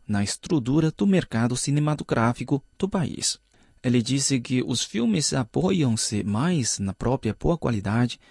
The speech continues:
e conotação cultural para atrair os espectadores e ganhar o mercado,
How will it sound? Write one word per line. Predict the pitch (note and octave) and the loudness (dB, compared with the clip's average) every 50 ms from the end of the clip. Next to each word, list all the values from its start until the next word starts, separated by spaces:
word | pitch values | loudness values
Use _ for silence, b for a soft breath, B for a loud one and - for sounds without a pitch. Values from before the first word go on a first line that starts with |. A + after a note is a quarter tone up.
| b b b - | b b b -8
e | - | -2
conotação | - C#3 E3 F#3+ F#3+ G3+ F3 - - D#3+ E3+ | 0 0 0 2 2 0 0 0 0 -2 -2
cultural | - F#3 F3 E3 D3 B2 C#3 E3+ D#3 A2+ | -2 -2 0 0 2 2 2 2 2 0
para | - - G#2 G2 | 0 -2 -2 -2
atrair | F#2+ - G#2+ - - A2 G#2+ G2+ G2 A2+ B2 A2+ | -2 -4 -4 -4 -2 -2 -2 0 0 0 0 0
os | G2+ G2 G2 - - | 0 -2 -4 -4 -4
espectadores | G2 G2 - - - G#2 - - G#2 G2 - B2 C#3+ C#3+ C#3+ C#3+ - - B B B B B B | -4 -4 -6 -6 -6 -6 -2 -2 -4 0 2 2 2 4 2 2 0 -4 B B B B B B
e | - | -4
ganhar | - - F#3+ F3 F3+ F#3 G3 | 0 2 2 4 2 2 2
o | G3 G3+ | 2 2
mercado, | G3 G3+ F#3+ - - - G2 F#2+ F#2 - - | 4 2 2 0 -2 -4 -4 -4 -4 -6 -8